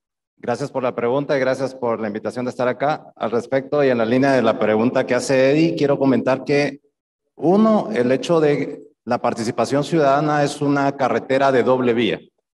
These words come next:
La primera vía es el hecho de que los gobiernos deben de prestar atención y disponer todas las herramientas que estén a su alcance para que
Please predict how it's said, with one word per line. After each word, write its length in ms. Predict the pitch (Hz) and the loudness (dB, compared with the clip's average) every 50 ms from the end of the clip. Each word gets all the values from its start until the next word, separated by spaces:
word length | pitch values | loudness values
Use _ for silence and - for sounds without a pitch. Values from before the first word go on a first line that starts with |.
| _ _ _ _ _ _ _ _ _ _ _ _ _ _ _ _ _ _ _ _ _ | _ _ _ _ _ _ _ _ _ _ _ _ _ _ _ _ _ _ _ _ _
La 260 | - 127 131 131 127 | -6 -2 0 0 0
primera 400 | - 135 139 143 165 185 208 196 | 0 0 2 2 4 4 4 4
vía 420 | 185 175 165 165 165 156 156 151 143 | 4 6 6 6 6 4 4 2 2
es 160 | 143 - 160 | 0 2 0
el 140 | 151 147 151 | 0 0 0
hecho 280 | 151 156 165 156 151 | 0 2 2 2 4
de 160 | 143 143 143 | 4 2 2
que 240 | 143 - 151 156 151 | 0 0 0 0 0
los 280 | 151 - 139 135 127 - | 0 2 0 0 0 2
gobiernos 800 | 123 131 117 123 135 143 165 180 185 202 196 190 190 170 143 | 0 0 2 2 2 4 4 2 2 2 2 2 2 0 0
deben 400 | 151 156 156 160 165 165 165 147 | 0 0 2 2 2 0 0 0
de 460 | 151 156 156 160 165 170 160 160 - - - _ _ | 2 2 2 4 2 0 0 -4 -10 -14 -20 _ _
prestar 600 | - 139 131 127 127 - - - 165 175 190 202 | -2 0 0 0 -2 -4 -6 -2 0 0 2 2
atención 880 | 180 160 - - 123 117 110 107 - - 139 151 165 190 196 185 - - - | 2 0 0 0 -2 -2 -2 -4 -2 0 0 2 2 2 0 -2 -6 -6 -2
y 100 | 131 131 | 0 0
disponer 960 | 127 131 123 - - - 120 117 117 120 123 143 170 190 208 208 202 - - - - - _ - | 2 0 -2 -4 -6 -4 -2 0 0 2 2 4 4 4 4 2 0 -2 -6 -16 -20 -20 _ -2
todas 340 | 170 175 196 208 214 202 | 0 2 4 4 4 4
las 200 | 190 170 147 - | 4 2 2 0
herramientas 680 | 139 117 120 117 117 127 135 147 156 143 156 147 135 - | 0 0 0 0 0 0 0 0 0 0 -2 -2 -2 -2
que 80 | 127 | -4
estén 240 | 107 - - 139 139 | -4 -2 -2 -2 -2
a 80 | 151 147 | -2 -2
su 100 | 135 131 | 0 -2
alcance 460 | 123 120 - 135 147 151 147 160 151 | -2 0 0 -2 -2 -2 -2 -4 -4
para 300 | 156 131 123 113 110 - | -2 0 0 0 -2 -2
que 320 | - 131 135 135 135 _ | -2 -2 -2 -2 -4 _